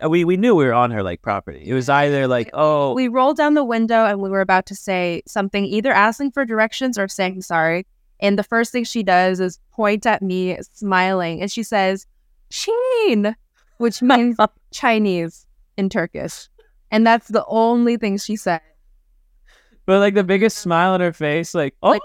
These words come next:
Speaker 1: "Oh,
Speaker 2: she was
Speaker 1: Chin."
Speaker 2: excited. Like, I'm the only, I'm the first ever Asian person she's ever seen.
Speaker 1: I genuinely believe that to be true.
Speaker 2: Maybe.
Speaker 1: I really do.
Speaker 2: Like,
Speaker 1: Because
Speaker 2: she's only seen them on T V, maybe.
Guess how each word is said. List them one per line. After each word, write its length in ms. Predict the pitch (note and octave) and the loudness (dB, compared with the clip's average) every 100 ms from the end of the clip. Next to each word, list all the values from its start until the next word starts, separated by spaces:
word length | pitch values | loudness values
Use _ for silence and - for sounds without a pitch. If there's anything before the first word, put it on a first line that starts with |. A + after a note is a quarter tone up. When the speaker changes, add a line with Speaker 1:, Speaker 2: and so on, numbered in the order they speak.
| - | 0
Speaker 1:
"Oh, 100 | F3 | 0
Speaker 2:
she 40 | |
was 180 | B3 - | 0 -4
Speaker 1:
Chin." 240 | D#3 C#3 F3+ | -2 -2 -4
Speaker 2:
excited. 520 | - C4+ F#4 G4 A#3 | -2 -2 0 0 0
Like, 180 | G3+ G3 | 0 0
I'm 180 | G3 | -4
the 80 | G3 | -4
only, 340 | G3 G3 G3+ - | -4 -6 -6 -4
I'm 140 | F#3 | -6
the 140 | F3+ - | -6 -6
first 320 | F#3 F3+ - - | -4 -4 -4 -6
ever 340 | F3+ F3 F3 - _ _ - | -2 -2 -2 -8 _ _ -4
Asian 280 | F#3 F#3 F#3 | -2 -2 -4
person 260 | F3+ F#3 | -6 -6
she's 160 | F#3+ F3 | -6 -6
ever 180 | E3+ F#3 | -6 -2
seen. 40 | |
Speaker 1:
I 120 | D3 F3 | 0 4
genuinely 520 | F#3 B3 B3+ G3 D#3+ | 4 4 4 2 0
believe 260 | C3 C3+ | 0 0
that 140 | B2+ A#2 | 0 -2
to 60 | A#2 | -4
be 100 | A2 | -6
true. 260 | - G#2 | -6 -8
Speaker 2:
Maybe. 120 | G2 - | -10 -8
Speaker 1:
I 80 | A#2 | -4
really 240 | A#2+ A#2+ G#2+ | 0 0 -2
do. 140 | F#2+ | -6
Speaker 2:
Like, 80 | G2 | -4
Speaker 1:
Because 420 | B2+ D3 C3+ B2+ | -4 0 0 0
Speaker 2:
she's 100 | A#2 | -4
only 200 | A#3 A#3 | -4 -4
seen 200 | A3+ B3 | -4 -4
them 100 | A3 | -2
on 120 | G3 | -2
T 180 | G3 G#3+ | -4 -8
V, 160 | G#3 C4 | -6 -6
maybe. 340 | A3+ G3+ G3 | -6 -8 -12